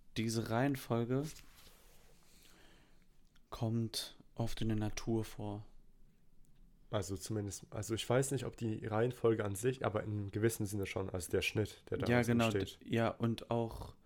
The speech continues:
Speaker 1: bei so Schnecken zum Beispiel,
Speaker 2: Mhm.
Speaker 1: Schneckengehäuse oder so.
Speaker 2: Oder Blumen.
Speaker 1: Die, die Fläche, ja, oder Blumen.
Speaker 2: Ja.
Speaker 1: Da sieht man auch, könnt ihr ja mal
Speaker 2: Das ist so
Speaker 1: googeln.
Speaker 2: eine
Speaker 1: Fib-,
Speaker 2: Spirale.
Speaker 1: ja, genau, so eine Spirale. Ihr könnt mal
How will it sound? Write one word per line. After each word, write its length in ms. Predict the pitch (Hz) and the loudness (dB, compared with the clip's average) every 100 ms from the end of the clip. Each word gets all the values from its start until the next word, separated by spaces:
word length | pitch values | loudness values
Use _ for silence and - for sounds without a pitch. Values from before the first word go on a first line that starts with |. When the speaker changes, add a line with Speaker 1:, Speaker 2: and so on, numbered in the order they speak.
| - - - - | -20 -20 -8 0
Speaker 1:
bei 120 | 113 | 2
so 100 | 110 | 2
Schnecken 680 | - 120 131 135 107 101 98 | 2 4 4 4 0 -2 -4
zum 260 | - 104 104 | -6 -4 -2
Beispiel, 380 | 104 101 110 107 | -2 -2 -2 0
Speaker 2:
Mhm. 20 | |
Speaker 1:
Schneckengehäuse 800 | 107 117 117 107 104 107 104 104 | 0 -2 -2 -4 -4 -4 -6 -6
oder 240 | 104 104 | -6 -6
so. 260 | 104 107 107 - - - | -4 -4 -4 -10 -18 -4
Speaker 2:
Oder 180 | 104 95 | -2 -2
Blumen. 240 | 104 110 | 0 0
Speaker 1:
Die, 240 | 110 110 107 | 2 0 0
die 120 | 117 | -2
Fläche, 480 | - - 117 117 104 | 0 2 2 2 -4
ja, 180 | 101 104 | -2 -2
oder 120 | 104 | -2
Blumen. 440 | 107 110 113 104 - | -2 0 0 0 -4
Speaker 2:
Ja. 160 | 101 101 - - - | -8 -8 -10 -12 -10
Speaker 1:
Da 100 | - | -6
sieht 220 | 107 101 | -6 -4
man 240 | 104 98 - | -4 -4 -6
auch, 220 | 120 - - - - - | -8 -10 -16 -14 -8 2
könnt 200 | 170 156 | 6 8
ihr 60 | |
ja 60 | 117 | 8
mal 80 | 110 | 8
Speaker 2:
Das 60 | |
ist 60 | 120 | 8
so 60 | 123 | 10
Speaker 1:
googeln. 100 | 110 | 8
Speaker 2:
eine 60 | |
Speaker 1:
Fib-, 160 | - 123 | 6 8
Speaker 2:
Spirale. 400 | 131 110 107 98 - | 10 10 6 4 2
Speaker 1:
ja, 120 | 120 | 4
genau, 240 | 120 117 110 | 6 6 4
so 80 | |
eine 100 | 107 | 2
Spirale. 400 | 107 - 110 107 | -2 -2 2 2
Ihr 100 | 104 | 2
könnt 220 | - 123 120 | 4 6 6
mal 320 | 107 104 | 4 0